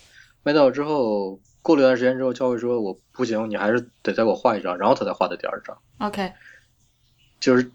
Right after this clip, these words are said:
Speaker 1: 他，这是出-，就是我，我想说是出于目的的，然后我自己画一个我之前画过的一个作品，是，是有这种。然后其他的就是比如，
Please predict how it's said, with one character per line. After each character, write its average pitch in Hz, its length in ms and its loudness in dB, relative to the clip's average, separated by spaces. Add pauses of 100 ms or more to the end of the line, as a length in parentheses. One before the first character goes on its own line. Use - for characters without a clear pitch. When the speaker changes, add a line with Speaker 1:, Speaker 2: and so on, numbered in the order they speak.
Speaker 1:
他， 175 140 6
这 202 180 6
是 165 140 0
出-， - 220 -6
就 147 140 -2
是 123 100 0
我， 113 280 -4
我 135 100 2
想 156 140 0
说 127 100 0
是 131 220 -4
出 156 220 -2
于 170 40 2
目 175 180 -2
的 113 120 -6
的， 98 180 -8
然 95 140 -6
后 101 240 -2
我 92 160 -12
自 - 220 -12
己 117 180 -12
画 107 320 2
一 95 60 -6
个 95 80 -6
我 90 100 -4
之 107 140 -4
前 98 240 -6 (100)
画 110 320 0
过 92 160 -6
的 - 100 -12
一 95 80 -20
个 95 80 -12
作 - 140 -16
品， - 180 -20 (640)
是， - 380 -2
是 - 220 -2
有 101 140 -2
这 98 180 0
种。 - 200 -12 (800)
然 123 180 4
后 143 120 4
其 - 260 -2
他 147 240 6
的 110 400 0
就 107 240 -6
是 - 260 -10
比 101 140 -6
如， 107 580 0